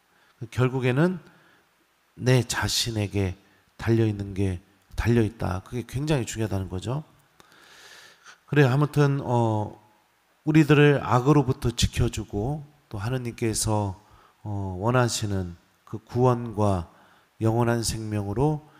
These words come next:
인도해주는 천사들이 분명히 우리와 같이 있다. 어, 우리가 하느님의 말씀을 듣고 실천하게 될 때 그 천사들의 보호와 또 특별한 은총이 우리들에게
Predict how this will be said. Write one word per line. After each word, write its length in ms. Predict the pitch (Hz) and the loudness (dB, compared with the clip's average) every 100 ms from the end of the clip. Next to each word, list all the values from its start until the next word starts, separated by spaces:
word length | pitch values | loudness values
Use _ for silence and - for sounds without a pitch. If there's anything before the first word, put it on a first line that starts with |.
| _ _ | _ _
인도해주는 720 | 123 127 117 117 101 110 110 | -6 4 6 6 0 -4 -6
천사들이 800 | 104 151 143 123 101 117 151 147 - _ _ | -6 -6 -4 -4 -4 -2 -4 -6 -18 _ _
분명히 340 | - 156 147 | -4 2 2
우리와 460 | 117 113 113 104 98 | 2 -2 -2 -2 -4
같이 380 | - - - 120 | -6 -6 -4 -6
있다. 460 | 110 - 95 95 - _ _ _ _ _ - | -6 0 0 0 -8 _ _ _ _ _ -10
어, 160 | 98 - _ _ - - - - _ _ _ - | -10 -12 _ _ -20 -20 -20 -20 _ _ _ -2
우리가 260 | 123 120 | 2 2
하느님의 380 | 123 147 135 131 | 4 2 4 2
말씀을 600 | 107 107 113 - 117 113 | 4 2 2 -2 -2 -2
듣고 680 | - 120 _ 143 165 175 143 | -4 -10 _ 0 2 0 -4
실천하게 580 | - 196 180 175 147 120 | -4 -2 0 0 0 0
될 240 | 107 98 | -2 -2
때 400 | 117 113 92 82 _ _ _ _ | 0 2 0 -4 _ _ _ _
그 120 | - 131 | -6 -4
천사들의 760 | - 160 143 139 120 117 110 | 2 2 2 -2 -2 -2 0
보호와 760 | - 123 117 113 107 107 143 - _ _ _ | -2 -2 -2 -2 -4 -4 -8 -12 _ _ _
또 120 | 120 | -8
특별한 520 | - - 180 170 139 | -6 -6 0 2 0
은총이 640 | 117 117 110 117 139 170 - _ _ - | -2 0 0 0 -4 -6 -10 _ _ -6
우리들에게 520 | 113 110 110 101 | -4 -2 -2 -2